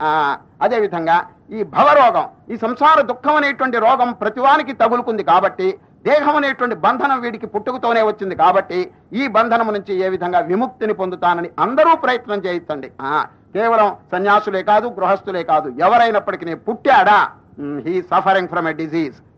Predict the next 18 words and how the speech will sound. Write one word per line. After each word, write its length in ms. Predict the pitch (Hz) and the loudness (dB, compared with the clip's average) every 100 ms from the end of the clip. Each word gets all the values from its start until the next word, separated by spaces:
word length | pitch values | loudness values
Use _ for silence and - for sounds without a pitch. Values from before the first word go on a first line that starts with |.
| - | -2
ఏమిటి 220 | 226 202 | 0 2
చెప్పండి? 280 | 196 180 151 | 0 -2 -6
భవ, 420 | 117 254 277 - - _ _ _ | -6 2 2 2 -2 _ _ _
భవ 340 | - 285 302 302 - 175 | 2 4 4 2 -4 2
రోగం, 360 | 226 185 151 | 4 4 0
భవ 260 | 123 190 262 | 0 4 6
రోగం. 380 | 247 202 170 147 | 6 4 2 -2
To 60 | 190 208 | -2 -2
exist 380 | 220 202 - - | -2 -4 -6 -6
with 160 | 262 214 | -4 0
a 80 | |
body 540 | 185 214 214 214 - 202 | 4 4 4 -2 -8 -4
is 140 | 185 | -2
a 60 | 165 | 0
disease. 380 | 185 196 202 127 - 127 | -2 0 -2 -4 -8 -6
ఆ, 400 | 131 139 131 - - _ | -2 0 0 -4 -12 _
జ్ఞాపకం 320 | 180 208 190 | 0 2 0
పెట్టుకోండి. 340 | 175 156 156 | -4 -4 -6